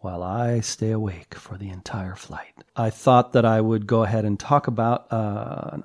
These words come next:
article that we wrote over at vansage dot com, uh, called Twelve Van Life Sleep Hacks, Vital Rest for Camper Van Travel. The first section in this article is about sleep hygiene, and it includes an article, a link to an article on sleep hygiene,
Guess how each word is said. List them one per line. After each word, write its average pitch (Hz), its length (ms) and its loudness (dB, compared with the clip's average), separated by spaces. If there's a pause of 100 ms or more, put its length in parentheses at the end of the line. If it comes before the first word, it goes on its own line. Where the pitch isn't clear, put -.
article 120 360 4
that 110 120 -4
we 110 120 2
wrote 104 400 0
over 107 240 -2
at 101 80 -6
vansage 104 480 0
dot 98 180 -4
com, 139 320 2 (260)
uh, 120 100 -8
called 104 360 -2
Twelve 117 400 2
Van 113 220 2
Life 107 200 -2
Sleep - 280 0
Hacks, - 500 0
Vital 113 320 2
Rest 113 260 0
for - 100 -16
Camper 113 240 -2
Van 117 200 4
Travel. 147 480 6 (380)
The 123 120 4
first 214 300 0
section 143 340 2
in 117 160 6
this 110 300 0
article 113 640 0
is 107 800 -2
about 107 300 0
sleep 120 420 -2
hygiene, 131 760 0 (520)
and 113 120 2
it 117 80 4
includes 117 600 2
an 107 60 0
article, 110 1000 0 (100)
a 107 120 -6
link 127 300 4
to 117 160 2
an 107 160 0
article 107 400 0
on 107 180 -2
sleep - 480 -4
hygiene, 113 800 0